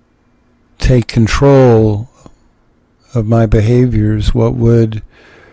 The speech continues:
what do you think would happen if you let the adult part of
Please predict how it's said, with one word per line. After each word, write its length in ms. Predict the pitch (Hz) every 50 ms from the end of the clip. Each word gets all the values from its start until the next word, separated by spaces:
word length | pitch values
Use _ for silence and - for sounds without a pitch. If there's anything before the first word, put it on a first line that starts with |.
| _ _ _ _ _ _ _ _ _ _ _ _ _ _ - -
what 160 | - 131 135 127
do 100 | 143 139
you 120 | 131 127
think 260 | - - 143 135 117
would 160 | - 127 110
happen 400 | 110 120 120 - - - 117 110
if 480 | 113 110 110 - - - - - - - - - - _ _ _ _ _ _ _ _ _ _ _ _ _ _ _ _ _ _ _ _ _ _ _ _ -
you 120 | 120 120
let 260 | 120 123 120 120 -
the 140 | - 131 120
adult 500 | 117 117 110 117 117 120 127 127 127 -
part 300 | - 117 113 110 113 113
of 480 | 113 113 113 110 - - - - -